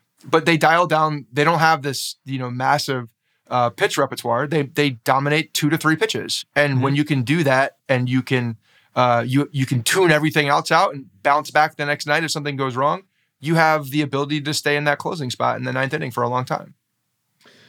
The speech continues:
Speaker 2: <clears throat> Yeah. And so I, I'm obviously excited what King is doing, eighteen strikeouts and ten and a third innings. You're excited about what I K F is doing, but the pitching staff overall ha-, has been amazing. I thought Taillon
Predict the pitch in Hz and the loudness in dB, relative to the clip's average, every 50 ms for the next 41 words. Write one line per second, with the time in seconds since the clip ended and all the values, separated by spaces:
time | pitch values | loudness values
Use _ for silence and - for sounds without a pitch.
0 | _ _ _ _ _ _ _ - 151 143 - - - _ - 127 135 113 - - | _ _ _ _ _ _ _ -4 -4 -4 -4 -6 -12 _ 0 0 2 2 0 -4
1 | _ _ _ 131 135 139 131 127 123 - 143 135 131 117 98 123 123 113 113 127 | _ _ _ 0 2 2 2 0 2 2 2 4 4 4 4 2 2 2 2 0
2 | 127 120 - - 117 120 123 117 120 117 - 127 117 113 104 - - 120 113 107 | 0 0 -2 0 0 0 0 0 -4 -6 -4 -4 -4 -4 -4 -2 -2 0 0 0
3 | 113 107 98 98 104 110 101 - - - 123 117 113 110 104 - - 110 110 110 | 0 -2 -4 -4 -4 -4 -4 -4 -4 -4 -2 -2 0 -2 -2 -2 -2 -2 -2 -2
4 | 107 - 110 113 107 - 123 117 107 - - 107 104 101 107 101 104 101 - - | -2 -2 -2 -2 -2 -2 -4 -4 -4 0 0 0 2 2 2 2 2 2 0 -4
5 | 101 98 - 113 107 107 104 101 - - 98 95 90 101 101 101 101 98 - 110 | -6 -4 -2 -2 -2 0 0 -2 0 0 0 0 0 0 -2 -2 -2 -2 0 0
6 | 107 104 - - - 110 107 104 98 101 98 95 98 92 76 95 101 98 - - | 0 0 2 2 0 2 2 2 2 2 2 2 2 2 2 2 0 0 0 2
7 | 104 120 135 - - 113 101 113 110 110 107 - _ _ _ _ _ _ _ - | 2 2 2 2 -2 -4 -2 -2 -2 -2 -2 -8 _ _ _ _ _ _ _ -2
8 | 143 - 143 - - 190 - 160 139 - - 143 135 120 127 120 98 101 101 107 | -2 -2 0 0 0 0 0 -2 -2 2 4 4 4 4 0 -2 -2 0 0 2
9 | 110 107 104 98 - - 113 113 - - 110 113 110 95 98 107 101 95 104 113 | 2 2 2 0 -2 -6 -6 -6 -6 -4 -4 -4 -4 -2 -4 -4 -4 -2 -2 -2
10 | 117 107 104 107 104 98 - - 139 143 254 247 - - 180 147 139 135 147 165 | -2 -2 -2 -4 -6 -2 2 2 2 4 2 0 0 2 2 2 4 4 4 2
11 | 165 170 | 2 -2